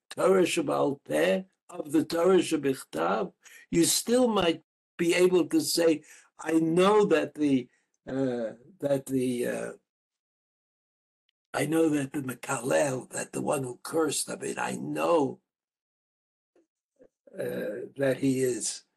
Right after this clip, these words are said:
gonna get the death penalty, but I don't know how. I don't know what is,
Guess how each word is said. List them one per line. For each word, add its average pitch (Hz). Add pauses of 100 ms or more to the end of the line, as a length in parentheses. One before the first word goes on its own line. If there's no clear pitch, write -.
(440)
gonna 135
get 139
the 135
death 147
penalty, -
but -
I -
don't -
know -
how. - (500)
I -
don't 139
know 131
what 117
is, -